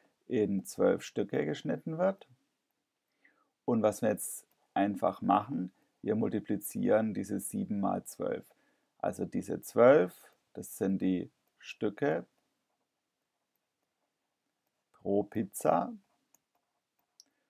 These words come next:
Du wunderst dich jetzt vielleicht über diese Raute. Das ist einfach ein Zeichen für,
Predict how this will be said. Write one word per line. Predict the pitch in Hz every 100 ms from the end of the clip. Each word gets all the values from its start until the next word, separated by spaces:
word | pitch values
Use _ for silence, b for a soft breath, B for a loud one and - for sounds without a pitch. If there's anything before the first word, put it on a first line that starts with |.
| _ -
Du | 101
wunderst | 107 120 -
dich | 110
jetzt | 104 -
vielleicht | - 101 98 98 -
über | 95 95
diese | 98 92 98 90
Raute. | 92 110 143 - 147 147 b b b
Das | - 98
ist | 101
einfach | - 101 104 107 101
ein | 107
Zeichen | - 92 90 92 101 98
für, | - 104 101 101 98